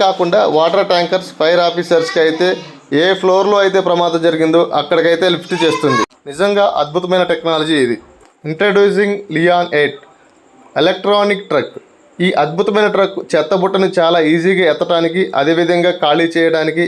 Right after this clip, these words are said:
ఎవరి అవసరం లేకుండా ఈ ట్రక్కి ఒక హ్యాండిల్ అమర్చారు. ఈ కారణంగా డస్ట్‌బిన్స్ అన్నీ ఈజీగా ఖాళీ చేస్తుంది. దీన్ని నడిపించడానికి ఒక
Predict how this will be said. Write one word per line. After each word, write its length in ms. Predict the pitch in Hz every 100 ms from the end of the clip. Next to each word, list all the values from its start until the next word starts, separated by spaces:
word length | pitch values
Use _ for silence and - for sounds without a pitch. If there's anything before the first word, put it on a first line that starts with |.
| 143
ఎవరి 160 | 147 175 175
అవసరం 240 | 175 180 165
లేకుండా 340 | 160 160 165 185 - - - - 160
ఈ 40 | 165
ట్రక్కి 360 | 160 156 175 190
ఒక 160 | 165 151
హ్యాండిల్ 300 | 151 165 170 151
అమర్చారు. 440 | 139 139 110 98 - - - - - -
ఈ 20 | 185 180
కారణంగా 480 | 175 196 196 196 214 -
డస్ట్‌బిన్స్ 460 | 156 165 202 208 202
అన్నీ 180 | 190 196 175
ఈజీగా 320 | 170 180 190 185
ఖాళీ 200 | 170 156 147
చేస్తుంది. 400 | 135 - 107 95 - _ - - 143
దీన్ని 180 | 185 185
నడిపించడానికి 680 | 160 175 202 190 196 190 185 175
ఒక 160 | 175